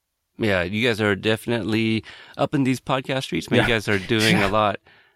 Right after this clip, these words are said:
Speaker 1: Yeah, and then Allegra's got, uh, her History of Color, a monthly
Speaker 2: Yeah.
Speaker 1: podcast there at Core Temp Arts. So,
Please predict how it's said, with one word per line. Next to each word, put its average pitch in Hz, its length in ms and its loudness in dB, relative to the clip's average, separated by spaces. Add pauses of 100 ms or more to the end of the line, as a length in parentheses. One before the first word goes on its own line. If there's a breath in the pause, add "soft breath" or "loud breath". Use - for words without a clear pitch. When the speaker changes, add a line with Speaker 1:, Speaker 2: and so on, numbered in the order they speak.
(160 soft breath)
Speaker 1:
Yeah, 104 240 2
and 110 240 0
then 107 160 2
Allegra's 107 520 0
got, 107 260 -2
uh, 98 280 0
her 98 180 2
History 110 280 0
of 90 100 -4
Color, 107 440 -2
a 107 100 -4
monthly 98 320 -4
Speaker 2:
Yeah. 107 100 4
Speaker 1:
podcast 95 420 -4
there 98 240 -2
at 98 200 -6
Core 101 160 -4
Temp 98 200 -6
Arts. 95 240 -4
So, 87 240 -4